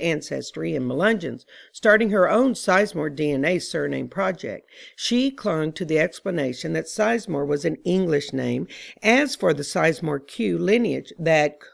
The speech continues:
could be a rare European form of Q, not American Indian. Donald Yates blogged later on another site that Sizemore, Sizemore,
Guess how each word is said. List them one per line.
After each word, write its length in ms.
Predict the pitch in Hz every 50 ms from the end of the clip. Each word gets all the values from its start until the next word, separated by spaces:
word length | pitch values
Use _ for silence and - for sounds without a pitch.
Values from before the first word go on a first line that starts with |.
| _ _
could 400 | 285 294 277 185 127 123 151 165 - - - _ _ _ -
be 200 | 160 170 185 165
a 80 | 139 131
rare 280 | 147 170 170 160 160
European 540 | 165 160 156 151 151 143 - 165 156 139 143
form 320 | 143 - 190 165 143 139
of 140 | 147 - -
Q, 420 | - - 285 277 240 170 165 190 - _ _ _ _ _ -
not 420 | 196 202 208 226 240 247 247 - - -
American 500 | 170 175 165 147 139 143 143 - 160 156
Indian. 360 | 170 180 180 147 - - - _ _ _ _ _ _ _ _ _ _ _ _ _
Donald 360 | - 156 139 139 139 135 131 131
Yates 320 | 151 151 147 147 147 -
blogged 340 | - - 208 196 190 175 165
later 400 | 208 220 240 233 190 147 143 135
on 140 | 135 143 143
another 320 | 147 160 170 170 160 147
site 340 | - - - 123 135 - -
that 180 | - 156 -
Sizemore, 760 | - - - 214 214 226 240 240 233 - 175 151 143 151 160 - - _
Sizemore, 840 | - - - 160 175 185 185 - - - 143 131 127 120 120 170